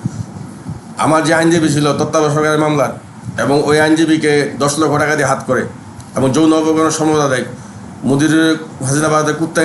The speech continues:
তাহলে কুত্তা কাদের সঙ্গে এবং মুদির হাসিনা ভারতের কুত-, হিন্দু নীতির দালাল পিনাকির সঙ্গে। এরকম কাজকর্ম করার কারণে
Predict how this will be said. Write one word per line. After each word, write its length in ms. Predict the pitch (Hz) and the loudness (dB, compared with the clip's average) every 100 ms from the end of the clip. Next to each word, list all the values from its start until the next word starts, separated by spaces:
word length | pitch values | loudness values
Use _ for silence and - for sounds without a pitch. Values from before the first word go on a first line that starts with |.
| 156 | 2
তাহলে 140 | 156 156 | 0 -2
কুত্তা 200 | 156 160 | -2 -2
কাদের 220 | 156 151 143 | 0 0 0
সঙ্গে 180 | 135 135 139 | 0 0 2
এবং 120 | 143 143 | 2 2
মুদির 160 | 143 147 | 2 0
হাসিনা 200 | 135 143 127 | 0 0 0
ভারতের 280 | 139 147 147 - | 0 -2 -4 -4
কুত-, 220 | 160 - - - - - - - - | -6 -6 -14 -16 -12 -10 -10 -12 0
হিন্দু 220 | 147 156 160 | 4 6 6
নীতির 220 | 160 165 151 | 4 2 2
দালাল 240 | 156 131 104 - - - - - - | 2 0 -2 -12 -18 -18 -18 -16 -4
পিনাকির 340 | - 156 156 151 | 0 2 2 0
সঙ্গে। 200 | 131 117 104 - - - - - - - - - - - - - 147 | 0 -2 -4 -12 -16 -16 -16 -14 -14 -14 -12 -12 -10 -16 -16 -4 0
এরকম 280 | 170 180 180 175 | 2 2 2 2
কাজকর্ম 340 | 170 180 170 170 | 0 0 2 2
করার 200 | 165 160 151 | 2 2 2
কারণে 220 | 151 | 2